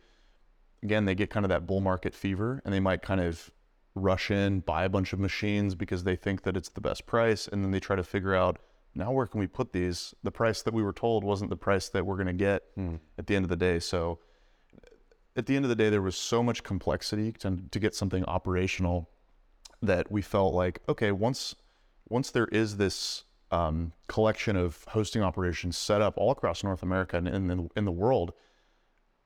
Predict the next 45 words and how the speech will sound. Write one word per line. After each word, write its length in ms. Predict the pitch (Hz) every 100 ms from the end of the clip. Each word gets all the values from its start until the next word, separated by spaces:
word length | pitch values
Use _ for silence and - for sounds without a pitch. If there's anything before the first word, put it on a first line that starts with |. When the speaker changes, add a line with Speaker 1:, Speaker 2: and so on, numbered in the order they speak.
| _
Speaker 1:
you 100 | 113
know, 80 | 101
they, 160 | 95 117
they've 240 | 113 113
solved 400 | - 131 127 131
a 20 |
lot 160 | 107 98
of 60 | 98
these 140 | 87
hard 240 | - 90
problems, 640 | 90 78 - 101 117 147 - _ _ _ _
but 300 | 110 131 131
at 80 | 107
the 80 | 107
same 240 | - 113
time, 400 | 98 104 104 95
there's, 500 | 92 92 90 85 - - _
there's 220 | 110 101 90
the 100 | 90
quality 480 | - 104 107 101
question, 640 | 85 - - - - - 113 -
you 80 | 101
know, 140 | 87
and 80 | 90
the 60 | 90
trust 480 | - - 104 -
question 400 | - 80 - -
of, 140 | 82 82
like, 280 | 87 92 - _ _ _
you 80 | -
know, 80 | 98
we, 80 | 95
we, 160 | 101 95 - _ _ _ _ _ _ -
us 180 | 110 -
as 100 | 90
Bitcoiners, 600 | 107 - 107 98 92 92
it's 100 | -
kind 200 | - 98
of 100 | 90
a, 180 | 87 82
uh, 180 | 82
don't 220 | 82 98 -
trust, 320 | 104 98 -
verify 640 | 87 87 90 - 82 85
type 300 | 85 - 90